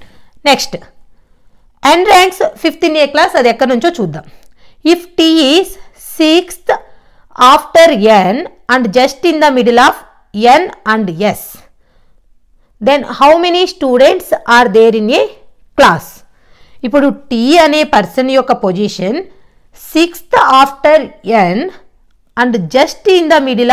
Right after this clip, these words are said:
of N and S. ఎస్ ఎన్కి మధ్యలో ఉంటుంది. ఓకేనా? మళ్ళీ ఎన్ తర్వాత సిక్స్త్ పొజిషన్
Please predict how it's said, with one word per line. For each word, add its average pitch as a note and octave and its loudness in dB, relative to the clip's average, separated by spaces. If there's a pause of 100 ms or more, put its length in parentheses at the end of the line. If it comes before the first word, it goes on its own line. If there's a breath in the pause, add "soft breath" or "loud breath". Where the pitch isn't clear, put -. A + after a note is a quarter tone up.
of G4+ 2 (460)
N C4+ -4 (140)
and E4+ -4 (680)
S. - -18 (1120)
ఎస్ - -6 (300)
ఎన్కి C#4 -2 (100)
మధ్యలో A3+ -2 (100)
ఉంటుంది. D#3+ -10 (760)
ఓకేనా? G3+ -6 (880)
మళ్ళీ F4+ 0 (180)
ఎన్ E4 -4 (140)
తర్వాత D4+ -2 (800)
సిక్స్త్ - -6
పొజిషన్ C#4 2